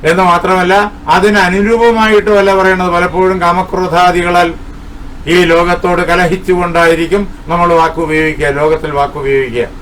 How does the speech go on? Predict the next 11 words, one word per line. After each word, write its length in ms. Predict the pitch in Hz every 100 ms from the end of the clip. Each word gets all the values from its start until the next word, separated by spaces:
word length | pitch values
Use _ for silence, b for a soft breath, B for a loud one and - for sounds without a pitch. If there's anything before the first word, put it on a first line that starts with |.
| - -
ഇന്ന് 140 | 175
അധികവും 460 | 170 180 190 208 202 - 180
ആ 120 | 208
പ്രകാരത്തിലാണ് 1000 | 202 202 208 214 202 202 185 190 170 - - - -
നമ്മുടെ, 440 | 143 170 175 170 - - - -
ആ, 160 | 139 151
എല്ലാ 520 | 156 175 175 170 - 107
മാധ്യമങ്ങളിലും 840 | 139 156 156 175 175 175 170 170
നമ്മൾ 260 | 160 165 165
കാണുന്നത്. 420 | 165 170 160 - - - - - - - - - - - - - -
അങ്ങനെയല്ല, 760 | 180 208 233 214 190 165 143